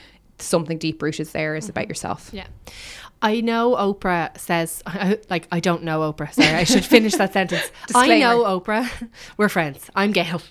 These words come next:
Speaker 2: <laughs> Um, no, I, I know Oprah says something very wise and lovely and articulate and beautiful about kindness.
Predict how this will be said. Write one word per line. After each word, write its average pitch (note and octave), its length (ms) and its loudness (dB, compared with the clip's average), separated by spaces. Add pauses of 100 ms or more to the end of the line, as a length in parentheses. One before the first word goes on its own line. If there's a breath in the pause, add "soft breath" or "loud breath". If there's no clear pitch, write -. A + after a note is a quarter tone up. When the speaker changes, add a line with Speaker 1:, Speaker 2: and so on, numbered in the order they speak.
(160)
Speaker 2:
<laughs> A#3 80 -4 (400 loud breath)
Um, F3+ 400 2
no, G3 300 0 (100)
I, A2+ 200 -2 (120)
I G#3+ 140 2
know A3 280 2
Oprah G3+ 320 0
says G3 240 0
something G3 440 2
very F3 400 2
wise E3 640 0 (100)
and E3+ 540 -4 (220)
lovely E3 440 0
and D#3+ 300 -4
articulate D#3+ 520 -4
and D#3+ 80 -4
beautiful D#3+ 320 0
about D#3 220 0
kindness. D#3 560 -2